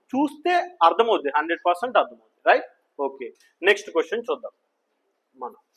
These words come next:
ఇప్పుడు నెక్స్ట్ క్వశ్చన్ లో నాన్న, ఆ, ఎయిటీ, ఎయిటీ థౌజండ్ నైన్ హండ్రెడ్ అండ్ ఫైవ్ is represented in form as అన్నాడు. నాన్న ఒక్క నిమిషం కన్నా మీకు ఇంకొంచెం క్లియర్ గా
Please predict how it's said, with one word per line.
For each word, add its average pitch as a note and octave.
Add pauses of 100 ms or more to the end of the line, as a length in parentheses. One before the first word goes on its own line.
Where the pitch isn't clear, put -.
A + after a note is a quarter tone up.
(440)
ఇప్పుడు G3+
నెక్స్ట్ A3
క్వశ్చన్ C4+
లో A#3
నాన్న, G3 (2000)
ఆ, - (600)
ఎయిటీ, C4 (600)
ఎయిటీ C4+ (140)
థౌజండ్ A3+ (100)
నైన్ A3+ (100)
హండ్రెడ్ F#3+
అండ్ A#3+ (160)
ఫైవ్ F#3+ (100)
is G3 (420)
represented G3
in A#3+ (640)
form D3+ (440)
as A#2 (640)
అన్నాడు. A#2+ (240)
నాన్న F3 (680)
ఒక్క -
నిమిషం C#3
కన్నా G#2 (500)
మీకు D3
ఇంకొంచెం D3+ (160)
క్లియర్ C#3+
గా C#3